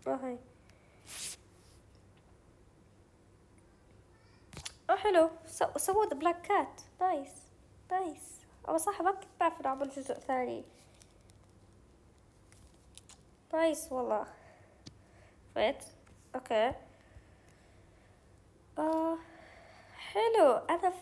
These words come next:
هلأ في منطقة ما بعرف شو أسوي فيها.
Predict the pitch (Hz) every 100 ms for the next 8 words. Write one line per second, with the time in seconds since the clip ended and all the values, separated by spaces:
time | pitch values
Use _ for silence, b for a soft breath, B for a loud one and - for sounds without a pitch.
0 | - 311 311 - - - 294 302 - -
1 | 311 - 311 349 392 392 - _ - -
2 | - 262 277 302 302 320 320 - 330 339
3 | 339 330 349 339 359 370